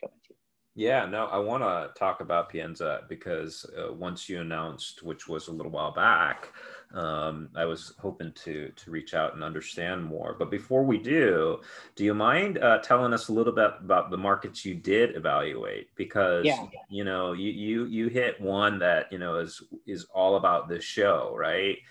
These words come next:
Speaker 2: Um, you, <laughs> you know,
Speaker 1: Yeah.
Speaker 2: you were exploring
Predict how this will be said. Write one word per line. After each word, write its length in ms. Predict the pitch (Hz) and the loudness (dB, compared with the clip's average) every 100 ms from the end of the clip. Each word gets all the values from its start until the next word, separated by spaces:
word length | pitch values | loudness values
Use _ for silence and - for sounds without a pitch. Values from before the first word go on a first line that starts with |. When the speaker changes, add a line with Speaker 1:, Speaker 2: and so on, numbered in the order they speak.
| - - - | -20 -18 -6
Speaker 2:
Um, 440 | 82 82 80 80 85 | -2 -2 -2 -4 -4
you, 160 | 98 | -2
<laughs> 0 | |
you 340 | 95 123 104 95 | -2 -4 -4 -2
know, 60 | |
Speaker 1:
Yeah. 120 | 90 | 0
Speaker 2:
you 80 | 98 | 0
were 120 | 107 | 0
exploring 960 | 98 - - 107 101 101 98 95 92 87 | -2 -6 -8 -2 2 4 4 2 -4 -10